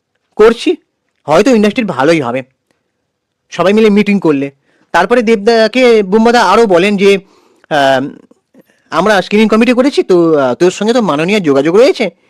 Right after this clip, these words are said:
তুই একটু মাননীয়াকে জানিয়ে দিস।" তখনই আচমকা দেবদা বলে বসেন যে, "হ্যাঁ, আজকাল তো তোমার কথাই শুনতে হবে, তোমার সিনেমাও ভালো চলছে, হিট হয়েছে, তার উপর আবার পদ্মশ্রী তদ্মশ্রী পেয়েছো।"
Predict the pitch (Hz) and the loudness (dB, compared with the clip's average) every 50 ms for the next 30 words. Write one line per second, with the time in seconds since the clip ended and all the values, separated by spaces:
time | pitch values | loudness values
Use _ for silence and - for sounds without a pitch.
0 | _ _ _ _ _ - 247 226 220 220 - 277 247 220 175 156 170 185 208 220 | _ _ _ _ _ -4 0 0 0 0 0 -2 -2 0 -2 -2 -2 -2 -2 -2
1 | 220 254 185 165 143 139 160 156 139 139 131 - - - _ _ _ _ _ _ | -2 -2 -2 -2 -2 -2 -2 -2 -4 -4 -6 -8 -14 -20 _ _ _ _ _ _
2 | _ _ _ _ _ _ _ _ _ - 196 202 - 311 320 320 277 214 190 - | _ _ _ _ _ _ _ _ _ 0 0 2 2 2 2 2 2 0 2 2
3 | 262 254 214 - - 135 139 - _ _ _ _ _ _ _ _ _ _ - 170 | 2 2 4 2 0 0 -2 -6 _ _ _ _ _ _ _ _ _ _ -4 0
4 | 190 233 233 214 269 254 190 208 233 247 247 233 220 190 - 180 160 160 - _ | 2 2 4 4 4 4 4 4 4 6 6 4 4 2 2 -2 -2 -4 -8 _
5 | _ _ _ _ _ _ _ _ _ _ _ 175 214 233 220 208 190 - - _ | _ _ _ _ _ _ _ _ _ _ _ 0 2 4 4 4 2 -2 -8 _
6 | _ _ _ 156 175 214 220 180 - - 226 240 220 254 - 208 214 220 208 220 | _ _ _ -4 -2 0 0 -2 0 0 0 0 0 0 0 0 0 0 0 0
7 | 226 233 220 - 185 175 170 151 131 131 143 143 - _ _ _ _ _ _ _ | 0 0 -2 -2 -4 -2 -2 -2 -2 -2 -6 -8 -12 _ _ _ _ _ _ _
8 | _ _ _ _ 170 185 196 - - 170 165 175 214 254 247 220 202 202 208 208 | _ _ _ _ -2 0 0 -2 -2 -2 0 2 4 4 4 4 4 2 2 2
9 | 226 214 208 - 226 208 180 196 202 220 208 196 196 208 214 208 - _ _ _ | 2 2 2 2 0 0 2 2 4 4 4 2 2 0 -4 -4 -6 _ _ _
10 | _ _ _ _ _ _ _ _ _ _ _ _ 160 165 185 190 208 202 202 196 | _ _ _ _ _ _ _ _ _ _ _ _ 0 0 2 2 2 2 2 0
11 | - - 156 156 156 180 185 - - 220 - 160 151 160 185 185 - 185 - 143 | 0 0 0 0 2 0 -2 -2 -2 -2 0 0 0 0 -2 -2 -2 -4 -6 -4
12 | 127 127 127 - 151 | -6 -6 -6 -8 -10